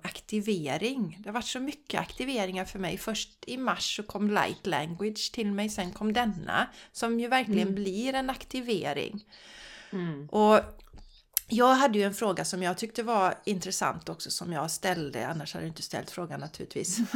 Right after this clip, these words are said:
Speaker 1: <laughs> Men det var det här, varför måste vi, eh, ha en sån här hypnos för att kunna kommunicera med vårt högre jag? Varför kan jag inte göra det, liksom, direkt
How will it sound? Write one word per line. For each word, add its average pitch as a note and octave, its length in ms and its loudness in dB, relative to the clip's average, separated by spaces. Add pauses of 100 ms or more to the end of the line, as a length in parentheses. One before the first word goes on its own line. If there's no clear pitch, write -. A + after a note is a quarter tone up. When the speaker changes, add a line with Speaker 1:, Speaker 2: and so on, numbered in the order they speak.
(160)
Speaker 1:
<laughs> G3 360 -4
Men A3+ 140 2
det C4 80 4
var A#3 320 6
det G#3 80 0
här, G3 240 2
varför G3 600 0
måste C#4+ 540 -2
vi, F3+ 360 2 (1160)
eh, F3+ 360 -12
ha F3+ 240 4
en E3+ 160 2
sån F3+ 180 -2
här E3+ 180 -2
hypnos F3 760 -6
för G3+ 140 -6
att G#3 60 -8
kunna F#3 220 -4
kommunicera E3+ 760 -4
med D#3 140 -6
vårt D#3 280 -8
högre D3+ 420 -8
jag? G3+ 540 -4 (500)
Varför G#3 240 -10
kan A#3+ 140 -4
jag A#3 100 -2
inte G#3+ 160 -6
göra G3+ 260 -2
det, F#3+ 280 -6 (640)
liksom, F3 420 -4
direkt A3 760 0